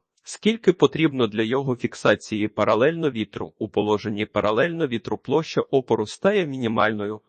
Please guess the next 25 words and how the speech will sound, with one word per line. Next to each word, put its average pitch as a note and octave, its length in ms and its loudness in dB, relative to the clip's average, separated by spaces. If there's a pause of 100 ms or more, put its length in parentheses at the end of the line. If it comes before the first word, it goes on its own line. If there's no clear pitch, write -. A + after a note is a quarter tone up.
(160)
В B2 60 -12
результаті A2+ 680 0
стрілка - 500 2
приладу A2+ 480 0
направляється G#2+ 720 -2
в - 100 -4
точку G#2+ 400 -2
відправлення G#2 680 0
вітру, G2 460 -6
а A2+ 120 -4
прапорець - 540 -2
показує G#2+ 680 0 (120)
на A#2 120 -2
область, G#2+ 600 -4
що - 260 -6
опинилася C#3 720 -2
під - 240 -4
прицілом B2 600 -4
рухомих F3 500 -2
повітряних G#2 720 -2
мас. - 440 -6 (160)
Встановивши F#3+ 720 4
на A2+ 120 2
даху C#3 340 2
флюгер, A2 500 -4